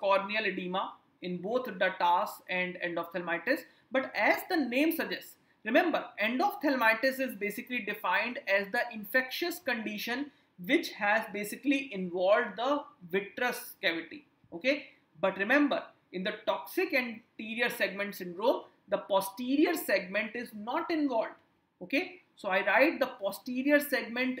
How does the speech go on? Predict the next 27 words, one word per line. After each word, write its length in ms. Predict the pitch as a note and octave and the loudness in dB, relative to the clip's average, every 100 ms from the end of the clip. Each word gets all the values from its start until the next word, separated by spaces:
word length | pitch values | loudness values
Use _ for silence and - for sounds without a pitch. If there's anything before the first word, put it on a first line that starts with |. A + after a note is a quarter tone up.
| - | -8
is 200 | A3 G#3+ | -10 -10
not 460 | G3 F#3 A3+ D4 C4 - | -10 -4 0 0 -2 -8
involved 460 | G#3+ G3+ G3+ F#3+ | -8 2 4 4
here. 180 | F3 - - _ _ _ _ | -2 -8 -12 _ _ _ _
You 260 | F3+ E3+ B3 | -12 -6 -4
may 300 | A3+ A3+ D4+ | -2 0 2
be 180 | F4 F#4+ | 4 4
having 320 | C4+ C4+ C4+ | 4 2 0
a 40 | |
hypopion 840 | - - G3 G3 A#3 A3 G#3+ A#3+ G3 | 0 2 2 2 -4 -2 -2 -2 -2
because 500 | F3+ - G3+ B3 - - | -4 2 2 2 0 -2
of 200 | F3+ F3+ | 0 2
the 160 | G3 - | 0 -2
anterior 460 | F3+ - G3+ A3+ | -6 -8 -4 -2
segment 400 | A3+ F#3+ F#3 G3 | 0 0 0 -8
inflammation, 720 | F#3+ F#3 F#3 F3+ F3+ C4 D#4+ - _ _ - | -8 -6 -4 -4 -2 0 -2 -4 _ _ -2
but 220 | F#3+ F#3+ | -2 -2
very, 480 | F#3+ F3+ A3+ D4 F4+ | -6 -2 2 4 6
very 300 | C4+ C4 B3+ | 6 6 2
important 520 | A3 G#3 F#3+ G#3 G3+ | -2 2 2 2 -2
is 280 | G#3+ A3+ - - | -2 -2 -4 0
that 240 | F3 F3+ | 2 2
there 160 | F#3 F#3+ | 0 0
is 100 | - | -4
no 340 | F3+ F3 A3+ C4+ | -10 -4 2 4
vitreous 440 | C4 C4 C4 B3+ | 2 2 0 2
exudate. 580 | B3 - A#3+ B3+ C#4+ | -2 -2 -2 2 2